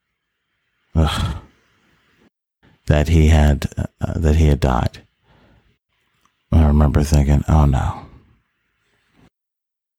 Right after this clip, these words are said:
So I go out on the porch and I'm talking to the guys, and they are devastated and I'm devastated. They told me the news. And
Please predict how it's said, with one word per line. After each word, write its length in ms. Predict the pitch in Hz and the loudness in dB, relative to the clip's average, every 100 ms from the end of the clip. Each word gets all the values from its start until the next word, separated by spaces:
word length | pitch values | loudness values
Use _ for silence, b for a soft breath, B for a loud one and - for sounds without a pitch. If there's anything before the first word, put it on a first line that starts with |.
| _ _ _ _ _ | _ _ _ _ _
So 140 | - 98 | -4 0
I 100 | 98 | 0
go 140 | 92 | 2
out 200 | 87 87 | 2 2
on 80 | 87 | 2
the 60 | 85 | 2
porch 500 | - 85 90 - - | 2 2 0 -4 -4
and 180 | 80 78 | 0 0
I'm 120 | 73 | 0
talking 320 | - 78 78 | 0 -2 0
to 80 | 76 | 0
the 80 | 71 | 0
guys, 520 | 80 76 73 76 73 | 0 0 2 0 0
and 320 | 73 69 69 - | 0 0 -2 -4
they 280 | 80 78 78 | 0 2 2
are 300 | 73 73 - 85 | 2 0 -2 -4
devastated 840 | 78 73 78 73 71 78 87 80 | -2 -2 -2 -2 0 0 0 0
and 100 | 73 | 0
I'm 160 | 71 73 | 2 2
devastated. 540 | 73 71 - 78 76 | 0 -2 -2 0 2
They 140 | 76 71 | 0 0
told 280 | 82 73 | 0 0
me 80 | 71 | 0
the 140 | 69 69 | 0 2
news. 500 | 69 69 71 - - B B B B B B B B B B _ _ _ _ _ - | 2 0 -2 -8 -20 B B B B B B B B B B _ _ _ _ _ -4
And 680 | 78 78 80 80 80 76 | 0 2 4 4 2 0